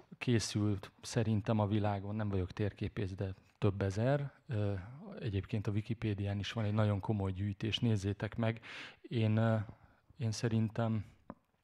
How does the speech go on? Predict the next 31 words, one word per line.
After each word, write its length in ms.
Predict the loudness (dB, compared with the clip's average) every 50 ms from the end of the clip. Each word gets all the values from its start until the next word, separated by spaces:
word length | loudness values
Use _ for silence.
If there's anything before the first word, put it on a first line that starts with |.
| -2 2
majd 140 | 2 4 4
amit 200 | 4 4 2 2
később 420 | 2 4 4 4 4 2 0 -2
is 160 | -2 -4 -2
el 140 | -2 -2 -2
fogok 320 | -2 -2 0 0 0 0 0
mondani, 520 | 2 2 4 4 4 4 4 4 2 0 0 -4
az 140 | 0 4
én 240 | 6 6 6 4 2 -2 -8 -8
koncepcióm 720 | 0 2 2 2 2 2 -2 -4 -4 -6 -12 -12 -10 -8 -8
az 120 | -6 -4 -4
inkább 400 | -4 -4 -2 -2 -2 -2 0 0
az, 180 | 0 0 2
hogy 260 | 4 4 4 4 4 0 -12 -14 -16 -18 -14 -2 2
minden 380 | 4 4 6 6 4 4 4
térképnek, 800 | 4 2 2 2 2 0 0 0 0 0 0 0 -2 -2 -6 -12 -6
ö, 220 | -2 0 2 2 2 0 -2 -6 -6
megvan 400 | 0 2 2 2 2 2 2 2
a 60 | 4
jó 200 | 4 4 4 4
tulajdonsága, 880 | 2 2 2 4 4 4 6 4 4 2 2 0 0 0 2 2 2 2
de 140 | 2 2 0
közben 360 | 0 0 -2 0 0 -2 -2
tudni 280 | -2 -2 -2 0 0 -2
kell 300 | -2 -2 -2 0 0 0
róla, 220 | 0 0 2 2
hogy 120 | 2 2 2
mi 140 | 0 0 0
a 60 | 0
rossz 200 | -2 -4 -4 -4
tulajdonsága, 800 | -4 -2 -2 -2 -2 -2 -4 -4 -4 -2 -2 -2 0 0 -2